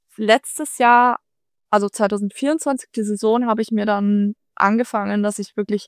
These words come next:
mich auch aufs Fahren konzentriere und aufs Besserwerden konzentriere und hab da, ja, ganz schön, ähm, mich verbessern können. Und jetzt, ja, bin ich endlich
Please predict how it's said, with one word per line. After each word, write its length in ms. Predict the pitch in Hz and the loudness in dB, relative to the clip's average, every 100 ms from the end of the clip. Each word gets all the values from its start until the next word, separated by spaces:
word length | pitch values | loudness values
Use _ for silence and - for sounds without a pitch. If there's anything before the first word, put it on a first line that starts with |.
| - - - | -14 -20 -6
mich 180 | - 220 | 0 2
auch 120 | 208 | 4
aufs 180 | 202 202 | 4 2
Fahren 320 | - 220 226 | 2 4 4
konzentriere 800 | 269 302 285 277 - 262 262 254 | 4 0 2 -2 -2 0 2 2
und 220 | - 220 214 | 0 -2 -2
aufs 240 | 208 - | -4 -4
Besserwerden 600 | - 196 220 208 208 196 | -4 -4 -4 -4 -4 -4
konzentriere 560 | 196 196 196 - 208 202 | -6 -6 -8 -10 -8 -6
und 140 | 196 | -8
hab 160 | 202 - | -10 -6
da, 300 | 208 202 202 _ _ _ _ _ _ _ _ _ - | -2 0 -2 _ _ _ _ _ _ _ _ _ 4
ja, 360 | 226 208 202 - _ - | 8 8 6 0 _ 2
ganz 240 | 226 233 | 2 2
schön, 720 | - 269 247 240 233 226 220 - | 0 4 6 6 4 4 2 0
ähm, 580 | - 214 214 208 208 208 | 0 2 4 2 0 0
mich 160 | 214 226 | -2 -2
verbessern 500 | 226 214 240 - 311 | -2 0 0 0 -4
können. 420 | 311 302 294 339 | 0 0 2 -2
Und 280 | 349 - 247 | -6 -4 -2
jetzt, 580 | 240 247 - - - - _ _ _ _ _ _ | -2 -4 -6 -16 -16 -18 _ _ _ _ _ _
ja, 240 | - 294 220 _ _ _ _ _ - | 2 2 0 _ _ _ _ _ 0
bin 160 | 247 | 2
ich 340 | 254 - - - _ _ _ | 2 -4 -12 -20 _ _ _
endlich 680 | - 254 285 285 285 - - | 2 2 4 6 4 2 -16